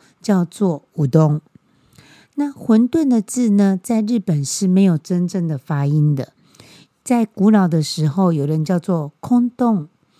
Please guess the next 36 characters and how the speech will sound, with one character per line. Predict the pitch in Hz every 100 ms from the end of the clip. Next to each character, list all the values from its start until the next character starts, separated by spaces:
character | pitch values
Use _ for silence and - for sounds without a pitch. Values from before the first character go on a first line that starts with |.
| _ _
有 | 165
人 | 165
叫 | 175
做 | 196 180
温 | - 226 233
洞。 | 226 247 240 185 131 _ _ _ _ _ _
那 | 208 202
慢 | 220 240
慢 | 226 226
的 | 208
呢， | 185 190 185 -
转 | - 135
音 | 170 196 202
转 | - 151 123
换 | 180 175
成 | 156 156 147
了 | 147 131 - _
う | 156 151
ど | 160 151 147
ん。 | _ _ _ _ _ _ _ _ _
所 | - -
以 | 311
我 | 233
们 | 180 175
在 | 175 226
日 | 202 247
本 | 226 175 151
的 | 147
关 | - 214 226
西 | - 220 208
地 | 220 202
区、 | 156 - 196
大 | 175 226 208
阪 | 170 139
地 | 131 190 165
区， | - - 175